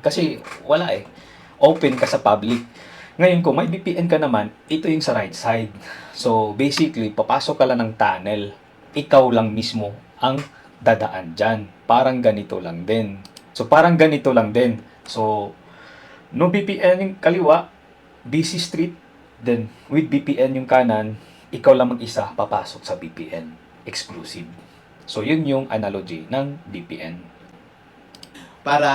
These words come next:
Speaker 2: ganun po ang ano, ganun, yun po ang point ko. Okay, sa pangatlong point ninyo, sir, about
Speaker 1: Ay, teka. Discuss lang natin.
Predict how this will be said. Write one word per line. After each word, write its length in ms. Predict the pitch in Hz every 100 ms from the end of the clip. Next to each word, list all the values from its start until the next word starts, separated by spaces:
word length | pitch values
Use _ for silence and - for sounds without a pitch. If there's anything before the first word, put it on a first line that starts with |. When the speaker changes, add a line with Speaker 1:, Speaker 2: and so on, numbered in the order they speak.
| 135
Speaker 2:
ganun 240 | 214 254
po 160 | 196 139
ang 160 | 135
ano, 240 | 123 113 110
ganun, 240 | 104 113 135
yun 180 | 156
po 160 | 156 131
ang 140 | 131 131
point 160 | 107 104
ko. 160 | 95 - - - - -
Okay, 160 | 127 113
sa 160 | 104
pangatlong 560 | 156 185 185 208 220 214
point 240 | - 202
ninyo, 240 | 196 180 175
sir, 340 | 190 180 147 156
about 160 | 143
Speaker 1:
Ay, 100 | -
teka. 320 | - 175 143 - - - 170
Discuss 320 | 175 - -
lang 160 | 160
natin. 320 | 147 139 -